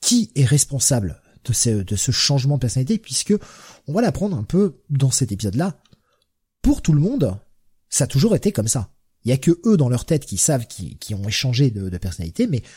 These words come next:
pour tout le reste du monde, il y a rien de bizarre. Et ils vont être attaqués par le, euh, bah, le me-, le mec responsable de tout ça, celui qui avait, euh,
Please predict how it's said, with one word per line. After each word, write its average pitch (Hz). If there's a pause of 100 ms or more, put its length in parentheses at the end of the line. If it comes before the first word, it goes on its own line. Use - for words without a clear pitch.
(140)
pour -
tout 180
le 180
reste 180
du 113
monde, 202 (1300)
il 131
y -
a 123
rien 185
de 202
bizarre. 190 (1500)
Et 262
ils 269
vont 214
être -
attaqués 170
par 247
le, 170
euh, 87
bah, 101
le 95
me-, 98
le 85
mec 127
responsable 131
de 160
tout 160
ça, 196
celui 135
qui -
avait, 139
euh, 92